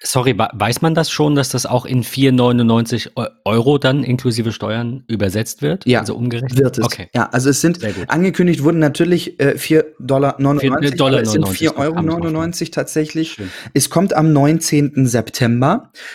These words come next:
Speaker 2: Das ist in der kommenden Woche Donnerstag. Und ihr werdet mit dem Datum vielleicht noch im Laufe dieser Special-Folge das ein oder andere mehr, ähm, in, in Verbindung bringen und eins und eins zusammenzählen.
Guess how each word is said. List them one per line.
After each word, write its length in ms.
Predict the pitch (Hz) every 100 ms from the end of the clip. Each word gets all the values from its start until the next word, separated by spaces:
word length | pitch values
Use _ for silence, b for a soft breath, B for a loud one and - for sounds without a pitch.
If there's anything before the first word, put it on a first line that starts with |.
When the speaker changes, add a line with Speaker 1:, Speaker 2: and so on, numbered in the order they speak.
| -
Speaker 2:
Das 160 | 117 117
ist 160 | 117
in 120 | 113
der 120 | 117 110
kommenden 520 | - 135 127 117 113
Woche 260 | 117 -
Donnerstag. 720 | 110 101 110 131 - 135 151 - B B
Und 240 | 123 123 104 -
ihr 140 | 131
werdet 240 | 139 160
mit 140 | 165 151
dem 120 | 147
Datum 420 | 131 151 170 165
vielleicht 460 | 135 156 135 156 -
noch 180 | 147 -
im 160 | 139
Laufe 260 | 123 139 131
dieser 240 | 127 127
Special-Folge 640 | 123 - 123 135 - 127 123
das 160 | 117
ein 220 | - 120 127
oder 180 | 117
andere 300 | - 123 110
mehr, 380 | 107 113 117 117 B B B -
ähm, 360 | 110 110 113 -
in, 200 | 117 -
in 140 | 113
Verbindung 480 | - 110 127 135 123
bringen 300 | 117 127 135
und 260 | 117 113
eins 220 | - 123 -
und 100 | -
eins 300 | 120 117 -
zusammenzählen. 720 | 113 123 131 - 95 90 98